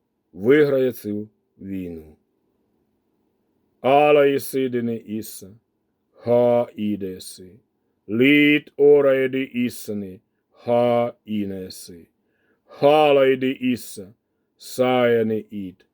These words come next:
Со ала еди, ха ін. І ми направляємо енергії наших робіт, енергії кожного першого числа. Ми донатимо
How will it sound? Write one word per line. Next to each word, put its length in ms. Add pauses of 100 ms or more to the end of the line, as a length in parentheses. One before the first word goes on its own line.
(360)
Со 760
ала 420
еди, 460 (460)
ха 460 (340)
ін. 340 (440)
І 80
ми 140
направляємо 880 (1160)
енергії 760 (380)
наших 420
робіт, 420 (800)
енергії 460
кожного 520
першого 420
числа. 480 (920)
Ми 280
донатимо 640